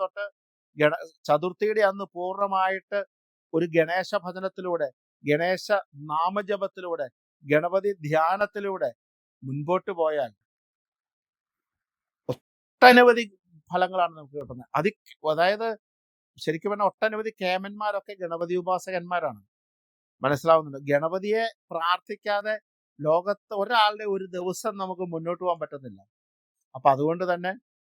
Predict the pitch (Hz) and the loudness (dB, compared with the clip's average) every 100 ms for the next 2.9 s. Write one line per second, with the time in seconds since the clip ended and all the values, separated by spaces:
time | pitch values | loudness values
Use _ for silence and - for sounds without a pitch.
0 | _ _ - 147 - 160 165 165 - - | _ _ -4 -4 0 0 0 -4 -8 -6
1 | 214 208 _ _ _ - 139 160 - 180 | -6 -6 _ _ _ -6 0 0 0 -2
2 | _ _ _ _ - 156 156 190 | _ _ _ _ 2 2 2 -4